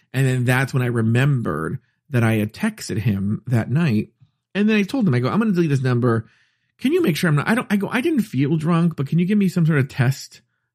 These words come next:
to make sure?" 'Cause I, guys, I one hundred percent have zero feelings for Cameron. I promise. And, and I, like I told you, this is a really horrible thing to say.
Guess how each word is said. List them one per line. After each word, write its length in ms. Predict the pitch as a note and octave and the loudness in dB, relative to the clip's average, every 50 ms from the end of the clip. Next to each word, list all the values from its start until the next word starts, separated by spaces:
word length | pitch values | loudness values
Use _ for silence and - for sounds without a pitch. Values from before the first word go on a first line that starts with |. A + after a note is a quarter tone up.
| _ | _
to 100 | - C3+ | -4 -2
make 180 | B2 B2+ B2 B2 | 0 0 -2 -2
sure?" 420 | - - A#2 G#2 G#2 A2+ C#3 D#3 - _ _ _ _ _ _ _ | -2 -2 0 0 2 2 0 0 -2 _ _ _ _ _ _ _
'Cause 140 | - F#3+ F#3+ | -2 0 0
I, 80 | F#3+ | 0
guys, 500 | E3 D#3 C#3 D3 D#3+ F3+ D3 A#2+ G#2+ - - | 0 -2 -2 -2 -2 -2 -2 -2 -4 -4 -2
I 200 | C3+ C3 - - | -2 -2 -2 -4
one 300 | - C3 C#3+ C3+ C#3 C#3+ _ | -4 -2 -2 0 -2 -4 _
hundred 400 | - - C3+ B2+ B2+ A#2+ G2 - | -4 -2 0 0 2 0 -2 -2
percent 460 | - G#2 G#2 - A2+ G2 F#2 - _ _ _ _ - | -4 -6 -4 -2 -2 -2 -4 -6 _ _ _ _ -4
have 260 | - A2+ G#2 G#2 - _ _ _ _ - A#2+ | -2 -2 -2 -2 -4 _ _ _ _ -14 -10
zero 640 | B2+ A2+ C3 A#2+ - C3+ B2 A#2 A#2 A2 G2 G2+ | -6 -6 -6 -4 0 0 2 2 4 2 2 0
feelings 640 | G2+ - G2 F#2+ F2 E2 - - - - - - - _ _ _ _ _ _ _ _ _ _ _ _ _ _ _ | -2 -4 -4 -4 -4 -6 -8 -10 -10 -12 -14 -16 -18 _ _ _ _ _ _ _ _ _ _ _ _ _ _ _
for 440 | - - - - A#2 G#2 F#2 G#2 - | -20 -12 -4 0 0 0 0 0 -2
Cameron. 380 | - - G2 F2+ E2+ - - - | 2 2 2 2 2 -4 -6 -6
I 60 | G#2+ | -4
promise. 720 | G#2+ - - - - - - C#3 G2+ F#2+ - - - - | 0 0 2 2 4 2 2 2 0 -2 -4 -8 -10 -6
And, 140 | - D#3 E3+ - | -2 -2 -2 -2
and 240 | - - - D3+ D#3 | -4 -6 -4 -2 0
I, 40 | D3+ | 0
like 280 | E3 D3+ - - D#3 F#3 | -2 -2 -2 -6 -4 -4
I 40 | F3 | -4
told 260 | - - G#3 F#3 D3 | -4 -2 -2 -2 0
you, 180 | B2 A2 - - _ - _ _ _ | 0 0 -2 -2 _ -20 _ _ _
this 160 | - D#3 F3+ | -4 -2 0
is 80 | F#3+ F3+ | 0 0
a 80 | E3+ D3+ | 0 0
really 240 | C3+ C3+ C3 C3 | 2 2 2 0
horrible 420 | A#2+ B2+ A#2+ A2+ A2 A2+ A2+ B2 C3 | 0 0 0 0 2 2 2 0 0
thing 220 | C3 - C#3+ D3 | 0 0 0 2
to 80 | D3 C#3 | 0 0
say. 360 | - D#3 D#3 F3 F#3+ G3 | 0 0 0 0 0 0